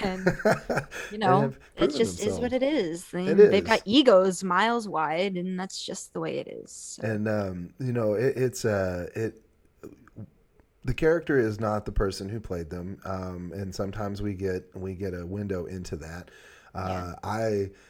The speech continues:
Speaker 2: you know, I have to hold two arguments in my head simultaneously regarding the fact that Chris Pine is the better Kirk, but would he be as good if it weren't for Bill?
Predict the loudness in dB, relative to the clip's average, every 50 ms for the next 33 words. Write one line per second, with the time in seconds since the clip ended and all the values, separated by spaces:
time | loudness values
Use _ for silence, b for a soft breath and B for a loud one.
0 | b b b b b b b _ _ _ -4 -2 0 0 0 0 -2 -2 -2 0
1 | 0 2 2 2 2 0 0 -2 -4 -4 -4 -6 -4 -4 -2 -2 -2 -2 -2 0
2 | 2 2 2 2 0 0 2 2 2 2 2 0 -4 -4 -6 -6 -6 -6 -6 -6
3 | -6 -6 -6 -6 -6 -6 -6 -6 -6 -6 -8 -8 -8 -8 -6 -8 -8 -6 -6 -4
4 | -4 -4 -4 -4 -4 -4 -2 -2 -4 -6 -8 -8 -8 -8 -8 -6 -6 -8 -8 -10
5 | -8 -6 -6 -6 -6 -6 -8 -8 -6 -6 -8 -8 -10 -12 -12 -10 -10 -10 -10 -8
6 | -6 -4 -4 -4 -6 -8 -10 -8 -6 -6 -8 -8 -8 -8 -8 -6 -8 -8 -8 -8
7 | -8 -6 -8 -8 -10 -12 -12 -10 -10 -10 -12 -10 -12 -8 -4 -4 -4 -4 -6 -10